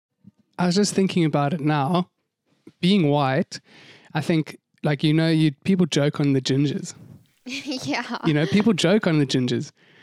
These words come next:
Speaker 1: But I was thinking, it's, that's actually a, a way, that's like a, in a sense, similar to what she's talking about when you say, "Oh, you yellow boned." We just say, "Ginger, oh, you have no soul."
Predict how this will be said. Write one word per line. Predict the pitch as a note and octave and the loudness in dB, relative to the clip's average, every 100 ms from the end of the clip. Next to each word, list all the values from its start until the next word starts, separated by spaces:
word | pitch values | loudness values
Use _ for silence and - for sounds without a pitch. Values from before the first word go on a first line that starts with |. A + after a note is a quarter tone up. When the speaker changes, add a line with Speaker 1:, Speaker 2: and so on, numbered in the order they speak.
| - _ | -20 _
Speaker 1:
But | - | -2
I | D#3 | 0
was | E3 | 0
thinking, | F#3+ F#3 F3+ E3+ - - | 0 2 2 0 -2 -10
it's, | - - - | -6 -6 0
that's | G#3+ C#4 | 0 2
actually | A3 - - E3 | -2 0 0 2
a, | D#3+ - _ _ _ | 0 -2 _ _ _
a | D#3+ | 2
way, | D3 C#3+ D3+ D3 - | 4 4 2 0 -2
that's | F3 G3 | -2 -2
like | E3 | 0
a, | D#3 C#3+ C#3+ _ _ _ _ _ _ | 0 0 -2 _ _ _ _ _ _
in | D#3+ | -2
a | D3+ | 2
sense, | E3 D3 | 0 0
similar | - G#3 G#3+ F3+ C#3 | 0 2 4 2 2
to | - C#3 | 0 0
what | C#3 | 0
she's | - D#3+ | -2 0
talking | D#3+ C#3+ | 0 0
about | C3 B2+ _ | -2 -6 _
when | C#3 C3 | -4 -2
you | |
say, | B2+ C#3+ | -2 -2
"Oh, | D#3+ | 0
you | D3 D3 | 2 2
yellow | C#3+ C3 | 2 0
boned." | B2+ C#3+ B2 | 0 0 -2
We | B2 C3+ | -2 -2
just | D3 | 0
say, | - C3 | 0 -2
"Ginger, | B2 B2 B2 C3 | -2 -6 -4 -6
oh, | |
you | B2+ C3 | -4 -4
have | C3 | -4
no | B2+ A#2+ | -6 -4
soul." | - C3+ D3 - | -2 -2 -4 -8